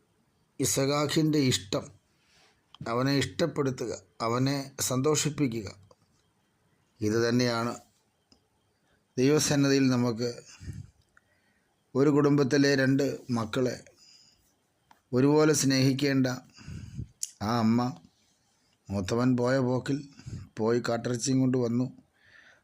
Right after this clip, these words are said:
പാകം ചെയ്ത് കൊടുക്കുന്നതിന് മുമ്പ് ഇസഹാക്കിൻ്റെ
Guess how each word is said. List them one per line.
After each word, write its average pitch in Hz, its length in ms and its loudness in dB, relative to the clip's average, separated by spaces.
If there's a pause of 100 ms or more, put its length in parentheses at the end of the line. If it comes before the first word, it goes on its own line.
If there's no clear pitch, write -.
(120)
പാകം 120 360 2
ചെയ്ത് 135 220 2
കൊടുക്കുന്നതിന് 135 640 2
മുമ്പ് 127 380 4 (1700)
ഇസഹാക്കിൻ്റെ 113 760 0